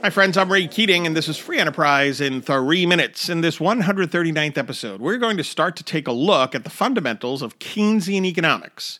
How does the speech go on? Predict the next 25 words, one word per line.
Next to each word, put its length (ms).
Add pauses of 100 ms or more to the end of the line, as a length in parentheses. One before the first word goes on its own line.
(460)
which 160
is 100
named 240
for 60
the 80
British 400
economist 600
John 320
Maynard 360
Keynes 520
and 200
his 240
nineteen 400
thirty-six 560
book, 320 (600)
The 100
General 360
Theory 480
of 100
Employment, 640
Interest, 520
and 260
Money. 360 (340)
Sounds 420
gripping. 280